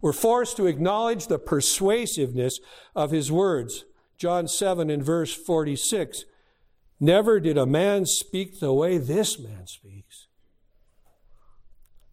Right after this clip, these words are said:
Furthermore, Jesus' absolute purity didn't repel, but instead attracted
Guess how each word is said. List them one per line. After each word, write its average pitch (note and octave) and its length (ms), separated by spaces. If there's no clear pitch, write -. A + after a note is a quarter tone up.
Furthermore, E3+ 540
Jesus' F3 460
absolute E3 600
purity E3+ 420
didn't D3 260
repel, C#3+ 440
but C#3+ 160
instead C#3+ 380
attracted D3+ 600